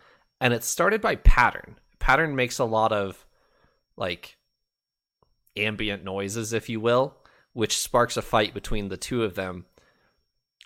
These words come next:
There's a lot of growth that Pattern's come on since the beginning of this, beginning of this book, that he's able to,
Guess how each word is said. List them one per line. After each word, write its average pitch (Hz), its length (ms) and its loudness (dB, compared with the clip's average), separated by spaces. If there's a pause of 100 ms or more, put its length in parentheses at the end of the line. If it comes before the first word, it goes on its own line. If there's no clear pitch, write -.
(640)
There's 147 200 -2
a 240 40 0
lot 175 220 2
of 135 140 -6
growth 113 500 -4
that 104 140 -4
Pattern's 98 400 6
come 92 220 -6
on 87 240 -8
since 98 260 -10
the 95 80 -12
beginning 92 340 -10
of 90 160 -14
this, - 360 -8 (400)
beginning 92 400 -8
of 87 120 -12
this - 240 -8
book, - 520 -8
that 92 200 -6 (640)
he's 120 260 -6
able 180 260 0
to, 107 500 -4